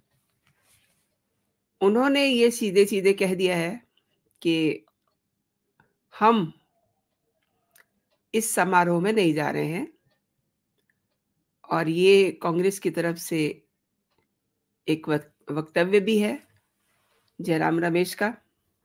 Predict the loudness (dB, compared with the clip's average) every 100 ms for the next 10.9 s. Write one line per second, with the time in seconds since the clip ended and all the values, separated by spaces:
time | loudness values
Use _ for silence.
0 | _ _ _ _ -20 -8 -6 -4 -2 0
1 | 0 2 0 -2 -6 _ _ _ _ _
2 | -8 -4 2 4 4 2 0 -2 -2 -2
3 | -6 -10 _ _ _ _ -2 -2 -4 -6
4 | -6 0 2 2 0 -8 _ _ _ _
5 | _ -2 0 4 6 6 2 2 0 2
6 | 2 2 0 -2 0 0 0 0 -2 -4
7 | -8 -14 _ _ _ _ _ -2 -2 -2
8 | -6 2 2 4 4 4 2 0 0 2
9 | 2 -2 -4 -2 0 0 0 -2 -4 -4
10 | 0 0 0 -4 -4 -2 -4 -4